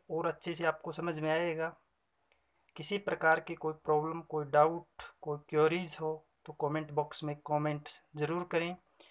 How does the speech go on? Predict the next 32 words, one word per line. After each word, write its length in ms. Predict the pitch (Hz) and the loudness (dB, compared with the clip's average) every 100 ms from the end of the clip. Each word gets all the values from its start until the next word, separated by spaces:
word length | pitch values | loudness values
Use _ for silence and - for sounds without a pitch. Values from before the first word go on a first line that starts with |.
| _ _ 143 | _ _ -2
वीडियोज़ 440 | 156 160 190 185 - | 0 2 0 -2 0
कैसी 260 | 160 156 | 0 2
लग 220 | 175 175 165 | 0 -2 -2
रही 160 | 160 | -4
हैं 140 | 160 160 | -4 -6
ये 180 | 170 | -8
ज़रूर 460 | 160 151 156 170 165 | -4 -2 -2 -2 2
आप 220 | 151 151 - - _ | 2 2 -10 -20 _
कमेंट 320 | 147 156 156 | -2 -2 -2
करें, 320 | - 156 165 170 _ | -2 -4 -2 -8 _
चैनल 300 | 151 143 156 | -6 -4 -4
को 140 | 156 151 | -6 -8
सब्सक्राइब 560 | 170 147 - 160 156 | -10 -12 -6 0 0
करें। 320 | 151 165 165 180 - _ _ _ 156 | 0 -4 -2 -6 -14 _ _ _ -6
देखिए, 480 | 170 185 190 202 196 _ _ _ _ _ _ - | -6 -4 -4 -4 -8 _ _ _ _ _ _ 0
at 180 | 170 175 - _ 156 | 2 2 -4 _ -2
present 420 | 151 170 180 185 | 2 2 0 -2
जो 160 | 151 | -6
situation 560 | 151 151 - 165 - 175 | -6 -8 -8 -8 -8 -8
है 100 | 160 | -8
वो 260 | 165 156 156 | -6 -4 -2
online 320 | 156 156 160 | 0 -2 -2
classes 500 | - 151 147 175 165 | 0 0 0 -4 -10
की 200 | - 170 | -8 -6
है, 220 | 165 175 _ _ _ - | -6 -8 _ _ _ -12
तो 80 | |
हमें 340 | 156 156 165 196 | -6 -2 -2 -4
टेक्नोलॉजी 800 | - 156 156 165 165 170 175 - _ - | -4 -4 -2 -2 -2 -4 -6 -10 _ -18
को 100 | 151 | -16
support 400 | 156 160 156 - | -4 2 2 2
करना 240 | 156 165 | 2 4
पड़ेगा 540 | 175 165 165 160 170 | 2 2 -2 -2 -4